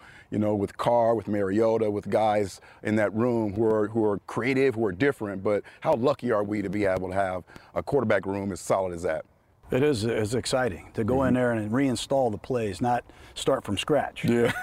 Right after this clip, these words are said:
Speaker 2: You know, but
Speaker 1: <laughs>
Speaker 2: Derek is very underestimated. He
Speaker 1: Yeah.
Speaker 2: doesn't get much credit for how good he's playing.
Speaker 1: Right.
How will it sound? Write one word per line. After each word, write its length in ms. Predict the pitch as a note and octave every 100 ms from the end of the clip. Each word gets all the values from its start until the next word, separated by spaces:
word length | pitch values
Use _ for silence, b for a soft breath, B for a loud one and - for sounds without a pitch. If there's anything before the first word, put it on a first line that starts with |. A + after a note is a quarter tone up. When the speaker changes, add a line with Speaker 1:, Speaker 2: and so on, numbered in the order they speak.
| -
Speaker 2:
You 100 | A#2
know, 120 | A#2
but 220 | A2+ A#2
Speaker 1:
<laughs> 0 |
Speaker 2:
Derek 320 | E3 G3+ F3 D3+
is 220 | C3+ A2
very 340 | C#3+ D3 C3+
underestimated. 920 | C3 B2 A2+ A2+ G#2+ - A2 A#2 A#2+ A2+
He 80 |
Speaker 1:
Yeah. 60 | E3
Speaker 2:
doesn't 280 | C#3+ A#2 G#2+
get 180 | B2 B2
much 300 | A#2+ G#2+ -
credit 340 | D3 B2+ A#2+
for 140 | B2+
how 160 | G#2+ C3
good 240 | G#2 C3
he's 120 | A#2 -
playing. 500 | - D3 C#3 A2+ A2
Speaker 1:
Right. 280 | E2 F2